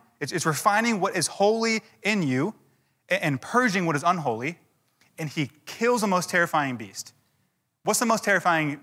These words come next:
beast in your life? It's sin, and it's really sin and death. He puts it to death and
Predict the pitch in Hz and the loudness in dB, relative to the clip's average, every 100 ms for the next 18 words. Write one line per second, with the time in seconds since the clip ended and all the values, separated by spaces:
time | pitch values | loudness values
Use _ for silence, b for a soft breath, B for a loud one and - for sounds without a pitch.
0 | 131 156 151 143 135 110 104 - - _ | -2 0 0 -4 -4 -4 -8 -14 -20 _
1 | _ _ _ _ _ _ _ _ _ _ | _ _ _ _ _ _ _ _ _ _
2 | _ _ - - 151 123 147 - 139 139 | _ _ -10 -4 -2 -2 -4 -10 -10 -4
3 | 190 151 - 170 131 120 117 - - - | -2 -2 -2 -2 -4 -4 -6 -8 -20 -20
4 | _ _ _ _ _ _ _ 160 160 147 | _ _ _ _ _ _ _ 0 0 0
5 | - _ _ - 190 185 - 180 - 147 | -8 _ _ -6 -2 -2 -2 -4 -6 -8
6 | 113 143 165 - 127 | -2 0 0 -6 -16